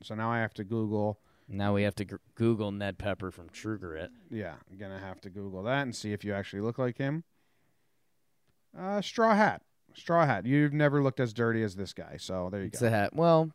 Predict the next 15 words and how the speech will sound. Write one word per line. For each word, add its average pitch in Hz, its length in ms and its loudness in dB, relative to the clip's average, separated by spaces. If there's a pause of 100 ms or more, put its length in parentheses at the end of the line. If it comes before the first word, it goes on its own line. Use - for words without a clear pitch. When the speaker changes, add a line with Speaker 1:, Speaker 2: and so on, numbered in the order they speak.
Speaker 2:
don't 135 340 0
speak - 300 2
for 101 140 -10
me. 104 420 -4
Um, 101 340 -2
but 110 140 2
yeah, 92 200 0
he's 87 120 -6
got 95 160 -2
the 85 100 -10
hat. 65 280 -12 (400)
Speaker 1:
Barry 131 180 0
Pepper, 139 460 0
great 113 240 0
actor. 101 400 -4